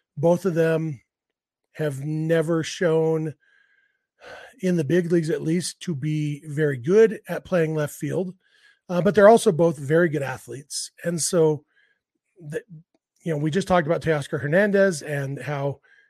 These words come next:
if you hit well enough, defense doesn't matter as much in left field. It's one of those positions where you can hi-,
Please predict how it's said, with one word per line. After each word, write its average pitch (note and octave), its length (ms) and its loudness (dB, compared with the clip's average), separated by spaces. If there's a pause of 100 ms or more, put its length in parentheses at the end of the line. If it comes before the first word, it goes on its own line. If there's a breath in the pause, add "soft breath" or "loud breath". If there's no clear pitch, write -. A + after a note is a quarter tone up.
(120)
if C#3+ 200 -4
you C#3+ 100 -2
hit F3+ 180 2
well F3+ 220 4
enough, E3+ 320 -2
defense D#3 400 -4
doesn't C#3 260 -4
matter D3+ 260 2
as C#3 120 -2
much D3+ 220 -4
in D3 100 -4
left D3 180 -6
field. D3+ 280 -6
It's C#3 140 -8
one C#3+ 120 -6
of C#3+ 60 -6
those C#3 140 -8
positions C3+ 440 -10
where C3+ 80 -6
you C3 100 -8
can C3+ 140 -8
hi-, F3 140 -10